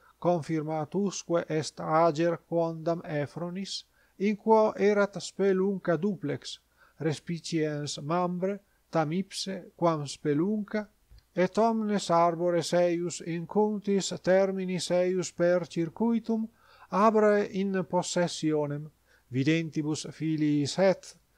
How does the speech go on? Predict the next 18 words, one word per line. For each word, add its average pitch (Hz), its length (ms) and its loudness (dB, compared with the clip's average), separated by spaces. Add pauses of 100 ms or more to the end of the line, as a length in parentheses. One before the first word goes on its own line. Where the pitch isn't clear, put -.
(120)
et 202 160 0 (120)
cuntis 220 560 -2
qui 190 520 0
intrabant 190 640 2 (120)
portam 175 560 2
civitatis 156 880 0
Ilius. 147 640 -2 (720)
Atque 165 340 0
ita 208 420 0
sepelivit 214 880 2
Abram 170 600 4
Saram 175 560 2
uxorem 180 760 0
suam 156 520 -6 (300)
in 214 200 -2
spelunca 185 960 0
agri 151 560 0
duplici, 139 720 -6